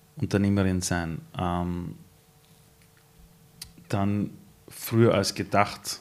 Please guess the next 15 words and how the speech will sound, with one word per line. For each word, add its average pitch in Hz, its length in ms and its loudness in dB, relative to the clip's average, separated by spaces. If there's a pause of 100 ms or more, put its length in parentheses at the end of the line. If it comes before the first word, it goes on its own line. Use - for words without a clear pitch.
(100)
plötzlich 95 300 -6
das 98 180 -4
Kind 110 360 0
da. - 260 -4 (1500)
Gab 98 140 4
es 113 100 2
irgendwo 120 220 0
so 127 120 0
einen 117 100 2
Punkt, - 600 -2
wo 110 100 -2
du 110 80 2
erst - 260 0
lernen 104 480 2
musstest, - 800 -2